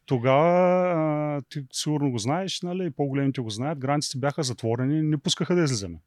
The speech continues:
Ще реди са там някакви безумни опашки за виза, която така или иначе в крайна сметка не те дават, а и да ти дадат, могат да те върнат от самата граница. И,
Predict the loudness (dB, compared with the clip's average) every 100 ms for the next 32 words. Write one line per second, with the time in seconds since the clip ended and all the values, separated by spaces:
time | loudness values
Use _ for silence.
0 | _ _ _ _ -6 -4 -2 -2 -2 -2
1 | 0 0 0 -2 -4 0 2 2 0 2
2 | 0 0 -6 -4 -2 0 -2 0 -2 -2
3 | -4 -2 0 0 -2 -4 -6 -4 -4 -8
4 | -6 -8 -6 -4 -2 0 -2 -2 0 0
5 | 0 -2 0 0 0 -2 -2 0 -2 -2
6 | -6 -6 -8 -8 -10 -8 -8 -10 -12 _
7 | _ _ _ _ _ _ _ _ _ _
8 | -10 -4